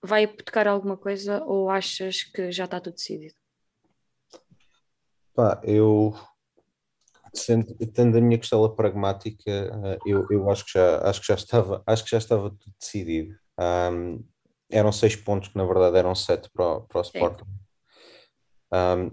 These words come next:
Speaker 2: ia ser, ia ser muito, muito complicado. Ah, não me parece que seja, e, e também não me parece que seja por este empate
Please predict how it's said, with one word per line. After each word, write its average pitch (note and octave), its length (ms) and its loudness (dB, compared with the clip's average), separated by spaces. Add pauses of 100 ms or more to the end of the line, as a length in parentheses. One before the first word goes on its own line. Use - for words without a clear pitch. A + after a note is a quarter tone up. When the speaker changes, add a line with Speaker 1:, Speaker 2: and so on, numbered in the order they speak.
Speaker 2:
ia F#2+ 180 0
ser, F#2 400 0
ia G2 160 -6
ser F#2 240 -2
muito, F2+ 500 -2
muito F2+ 260 -4
complicado. E2 680 0 (280)
Ah, D#2 520 -4 (600)
não A2 180 2
me G2+ 80 -6
parece G#2 260 4
que - 60 -14
seja, F#2+ 300 0 (400)
e, A2 260 -2
e A#2+ 40 2
também C#3 220 0
não D3+ 80 2
me D3+ 60 -8
parece B2+ 220 0
que - 80 -14
seja A2 240 2
por G2+ 200 -4
este G2 220 0
empate F#2 560 -2